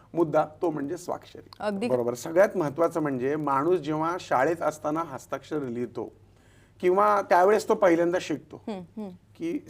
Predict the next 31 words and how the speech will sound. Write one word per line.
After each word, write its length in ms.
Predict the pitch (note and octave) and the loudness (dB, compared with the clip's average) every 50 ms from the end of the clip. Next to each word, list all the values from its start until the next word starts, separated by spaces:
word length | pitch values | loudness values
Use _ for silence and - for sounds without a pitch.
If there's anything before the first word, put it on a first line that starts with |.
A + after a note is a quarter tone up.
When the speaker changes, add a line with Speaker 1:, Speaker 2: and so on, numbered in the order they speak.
| - | 0
Speaker 1:
सही 180 | - E3+ E3 - | 4 4 4 6
करायला 320 | - G#3 F3+ F3 F3 F#3 | 6 6 6 6 6 4
माणूस 280 | F3+ F3 E3+ F#3 F#3 - | 2 0 0 -2 -4 -4
पहिल्यांदा 360 | - F3 E3 E3 F3 F3+ F#3+ F#3 | -2 -2 -2 -2 -2 -2 -4 -4
शिकतो, 280 | - A3 - - - C#3+ | -6 -8 -10 -8 -6 -4
पाचवी, 380 | C#3+ C#3 C3+ C3 - D3 C#3+ | 0 0 -2 -2 -2 -4 -4
सहावी, 380 | B2+ - C3 B2+ B2 C3 C3+ A#2+ | -2 0 -2 -2 -2 -4 -6 -4
सातवी, 380 | C3+ A#2 A2 - - B2 B2+ | -4 -4 -4 -4 -8 -8 -6
आठवी 280 | A#2+ A2+ A2 - B2+ B2+ | -6 -6 -6 -8 -10 -10
मध्ये 220 | A#2 A2+ A2+ B2 | -10 -10 -10 -10
तो 160 | B2+ C3 C3 C3 | -10 -10 -10 -10
सही 200 | - B2 B2+ B2 | -8 -10 -10 -6
करायला 280 | B2 A2+ A2 A2+ B2 B2+ - | -6 -8 -8 -8 -10 -10 -12
शिकतो. 240 | C3+ - - - - | -14 -14 -12 -12 -8
Speaker 2:
बरोबर. 340 | G3+ G#3 G#3 G3 F3+ F3+ F3+ F3 - - | -6 -6 -6 -6 -8 -10 -12 -16 -10 -4
Speaker 1:
रिकाम्या 360 | C#3 D#3 D#3 E3 F3 F3 F#3 F3 | 0 0 2 2 2 2 2 2
कागदावरती 500 | D#3+ D3+ D3 D#3 D#3 D3+ D3+ D3 D#3 D3+ | 2 0 2 2 0 0 0 0 0 -2
आपण 220 | C3+ - D#3 D3+ | -2 -2 -4 -8
सह्या 260 | D3+ - D3 C#3 C#3 | -6 -4 -4 -4 -4
करतो 320 | C3+ D3+ C3 C3 - C#3 C3 | -4 -8 -10 -10 -10 -10 -10
प्रयत्न, 340 | - - A#2 A2+ - - - _ - - - _ | -10 -10 -10 -12 -12 -16 -20 _ -20 -20 -8 _
पण 100 | - G#3+ G3+ - - | -2 -2 -2 0 2
त्या 160 | A3 G#3 A#3+ | 4 4 4
क्षणाला 520 | C4 - - - A3 G3+ F#3+ G3+ G#3+ A3+ A3+ | 4 0 -2 0 2 4 4 4 4 2 2
त्याच्या 380 | A3 G#3 F#3+ F#3+ - A3 G#3+ | 2 2 2 2 2 0 -2
मनावरचा 680 | F#3+ F3 E3+ F3 F3 F#3+ G3 F#3+ F#3+ F#3+ F#3 - - - - - | -2 -2 -2 -2 0 0 0 2 0 0 -2 -2 -6 -6 -6 -6
असलेलं 340 | D#3 D3 - E3+ E3+ E3 F3+ | -8 -8 -4 -4 -2 -2 -2
प्रतिबिंबित्व, 1000 | F3 - F3 E3+ E3+ - F3+ E3 E3+ E3+ E3+ E3 F#3 F#3 - D#3+ D#3+ D3 B2+ A#2+ - - - _ _ _ - _ _ - | -2 -2 -4 -4 -2 -2 -2 -2 -2 -2 -2 -4 -6 -8 -6 -6 -6 -4 -4 -4 -8 -10 -16 _ _ _ -20 _ _ 2
त्या 160 | E3 E3+ F#3+ | 4 4 4
क्षणाला 480 | G3+ - - - F#3 E3+ E3+ E3 E3+ G3 | 4 2 2 2 4 4 6 4 4 2
त्याच्या 680 | G3 - - F3 E3+ E3 E3 G3 F#3+ G3+ G#3 G#3 G#3+ | 0 2 2 2 2 2 4 4 6 6 6 4 4